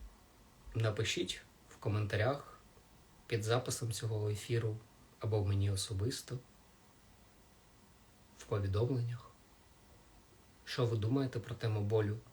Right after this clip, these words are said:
про тему прийняття свого болю, про тему аналізу свого болю.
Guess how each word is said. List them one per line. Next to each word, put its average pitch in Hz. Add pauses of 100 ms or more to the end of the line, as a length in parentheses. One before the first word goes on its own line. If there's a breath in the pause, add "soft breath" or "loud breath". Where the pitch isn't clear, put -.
(480)
про 107
тему 101 (180)
прийняття 104
свого 120
болю, 110 (440)
про -
тему 104 (800)
аналізу 113
свого 110
болю. 104